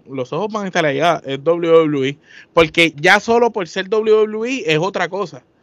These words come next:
ya no es lucha libre normal, es otra cosa.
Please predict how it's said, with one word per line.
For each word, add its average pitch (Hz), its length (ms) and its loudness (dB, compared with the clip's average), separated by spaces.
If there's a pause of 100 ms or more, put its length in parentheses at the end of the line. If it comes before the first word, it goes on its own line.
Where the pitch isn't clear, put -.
(420)
ya 170 220 2
no 202 180 -4
es 214 240 0
lucha 196 340 -4
libre 190 300 -4
normal, 156 420 -6 (240)
es 165 140 0
otra 165 300 -2
cosa. 127 200 -16